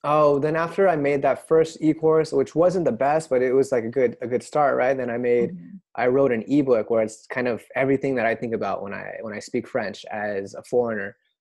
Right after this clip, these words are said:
Speaker 1: which I think is a really different, um, point of view from most, like, French learning products out there. It's always from a French person's point of view, which makes sense.
Speaker 2: Mm-hmm.
Speaker 1: But it's kind of like, for me, if I'm teaching someone English from zero,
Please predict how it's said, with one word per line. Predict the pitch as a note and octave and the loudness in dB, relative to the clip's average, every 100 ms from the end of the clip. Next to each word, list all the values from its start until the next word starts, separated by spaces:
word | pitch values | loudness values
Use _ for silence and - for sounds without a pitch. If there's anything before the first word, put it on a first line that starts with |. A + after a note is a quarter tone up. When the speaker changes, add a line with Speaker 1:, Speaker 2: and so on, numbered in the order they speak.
| _ | _
Speaker 1:
which | G#2+ A#2 A2+ A2 | 0 0 0 -2
I | C3 | -2
think | F3 G3+ | 2 4
is | E3 | 4
a | |
really | C3+ C3 E3 D#3+ | 2 4 4 4
different, | A#2+ D3 C#3+ - C3+ B2 A2+ - - | 2 -2 -4 -6 -4 -4 -6 -12 -12
um, | A#2+ A2 G#2 G#2 | -8 -8 -8 -10
point | - C3 B2+ | -8 -4 -2
of | A2+ | -2
view | B2 A2+ G#2 _ _ _ | 0 0 -2 _ _ _
from | - A#2 | -4 -2
most, | A#2 B2 A#2+ A#2 - - | 0 2 2 -2 -18 -12
like, | A2+ G2+ G#2 _ _ - | -6 -6 -8 _ _ -6
French | B2+ A#2 - | -4 -4 -6
learning | A#2+ A2+ G#2+ | -4 -4 -4
products | G#2+ G#2+ G2+ | -4 -4 -4
out | G2 G2 | -8 -8
there. | G#2 | -10
It's | G2+ B2 | -6 0
always | C#3 D#3 | 2 2
from | D#3+ | -2
a | A#2+ | -4
French | - C3+ C3 | -4 -4 -4
person's | - F#2+ - G2+ G2 | -4 -4 -4 -10 -8
point | A2 A2 | -10 -8
of | |
view, | G#2+ G2+ | -6 -4
which | A#2 A#2 | -2 -2
makes | D3+ D3+ | -2 -2
sense. | - E3 G3 - _ _ _ _ - | -2 -2 -2 -6 _ _ _ _ -4
Speaker 2:
Mm-hmm. | G#3 | 0
Speaker 1:
But | D3+ B2 A2 _ | 2 0 -2 _
it's | - C3+ | -8 -6
kind | F#3 G#3 | -2 0
of | |
like, | G3 E3+ | 2 0
for | D#3+ C#3+ | 0 -2
me, | D3 D#3+ | 0 0
if | C#3+ C3+ | 0 0
I'm | C3+ | -4
teaching | C3 D#3+ D#3+ D#3 | 0 -2 -2 -8
someone | - C#3 B2 | -2 -2 -2
English | B2+ C#3+ D#3+ D#3+ | -4 2 2 2
from | B2+ | -8
zero, | A2 A#2 C3 D3+ F#3 | -4 0 2 2 -2